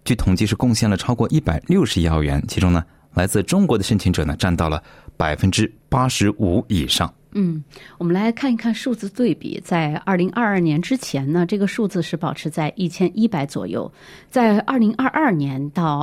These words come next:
Speaker 2: 二零二三年的时候，数量呢是减半。
Speaker 1: 嗯，
Speaker 2: 澳洲移民协会的C E O米娅就解释说呢，
Speaker 1: 我们
Speaker 2: 虽然这个类别的签证就要终止了，但这个大门目前还没有完全的关上。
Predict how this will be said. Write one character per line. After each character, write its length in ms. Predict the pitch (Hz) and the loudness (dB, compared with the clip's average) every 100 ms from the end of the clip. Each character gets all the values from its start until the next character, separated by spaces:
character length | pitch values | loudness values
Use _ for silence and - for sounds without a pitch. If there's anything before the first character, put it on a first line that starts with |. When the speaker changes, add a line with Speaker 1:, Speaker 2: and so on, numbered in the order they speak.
| - | 0
Speaker 2:
二 80 | 185 | 0
零 100 | 165 | 2
二 140 | 170 | 0
三 200 | - 233 | 2 2
年 140 | 220 | 2
的 100 | 143 | 0
时 140 | 147 - | -4 -4
候， 140 | 151 | -4
数 180 | 151 247 | -2 0
量 180 | 214 190 | 0 0
呢 80 | 160 | -2
是 140 | - | -4
减 240 | 175 147 - | -6 -8 -4
半。 180 | 214 - - - - - - - - | -2 -2 -6 -20 -20 -20 -20 -10 0
Speaker 1:
嗯， 80 | - | 4
Speaker 2:
澳 100 | 320 | 6
洲 300 | 320 - 311 | 6 6 4
移 140 | 240 | 6
民 140 | 269 | 4
协 180 | 277 - | 4 2
会 140 | 185 226 | 0 -2
的 100 | 180 | -2
C 180 | - | -4
E 100 | 214 | -4
O 160 | - 214 | 0 2
米 140 | 220 | 4
娅 160 | 254 233 | 4 2
就 100 | 196 | 0
解 160 | 185 139 | -2 -4
释 140 | - | -6
说 200 | 165 170 | -2 0
呢， 100 | 170 | 0
Speaker 1:
我 60 | 147 | -2
们 20 | |
Speaker 2:
虽 160 | - 285 | 0 2
然 80 | |
这 100 | 285 | 2
个 100 | 294 | 0
类 180 | 277 285 | 0 0
别 120 | 233 | 0
的 100 | 220 | 0
签 260 | 233 - 247 | 0 0 0
证 220 | 247 214 190 - _ _ | 0 -2 -4 -12 _ _
就 100 | - | 0
要 80 | 240 | 0
终 240 | 226 302 311 | 4 4 4
止 160 | - | 0
了， 160 | - - | -6 -2
但 140 | 220 | 0
这 100 | 226 | 0
个 60 | 233 | 0
大 240 | 233 262 | -2 -2
门 160 | 165 147 | -2 0
目 160 | 180 175 | 2 0
前 160 | 175 | -2
还 120 | 170 185 | -4 -2
没 80 | |
有 80 | 180 | 0
完 360 | 139 147 147 202 | -2 -4 -4 -4
全 220 | - - | -4 -6
的 80 | - | -6
关 240 | 160 156 | -6 -6
上。 240 | 156 165 | -6 -10